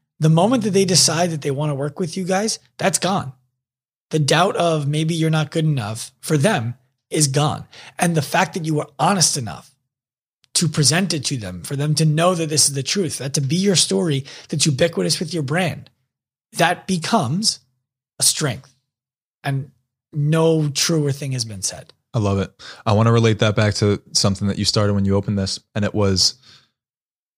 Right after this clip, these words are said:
Speaker 2: coaches should be getting paid really well to be treated like legitimate professionals, but they have to earn it.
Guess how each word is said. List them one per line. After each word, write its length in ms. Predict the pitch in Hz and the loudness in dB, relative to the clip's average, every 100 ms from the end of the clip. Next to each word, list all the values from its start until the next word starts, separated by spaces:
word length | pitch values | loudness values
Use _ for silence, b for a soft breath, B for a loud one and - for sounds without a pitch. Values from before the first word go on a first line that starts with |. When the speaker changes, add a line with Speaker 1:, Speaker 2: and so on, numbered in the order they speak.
| _ | _
Speaker 2:
coaches 360 | - 113 120 123 | 0 2 4 4
should 300 | - 113 104 | 4 4 4
be 140 | 113 | 2
getting 260 | 107 104 101 | 4 4 4
paid 220 | 98 95 | 2 2
really 200 | 92 92 | 2 2
well 220 | 90 87 | 2 0
to 120 | 101 90 | 0 -2
be 80 | |
treated 300 | 90 - 92 | -2 0 0
like 220 | 90 85 92 | 0 -2 -2
legitimate 400 | 82 87 87 - | -2 0 0 -4
professionals, 520 | - 87 - 110 127 | -2 -2 0 0 -2
but 140 | - | -2
they 100 | 95 | 0
have 160 | 85 85 | 0 0
to 120 | 95 | 0
earn 140 | 90 | 0
it. 100 | 85 | -2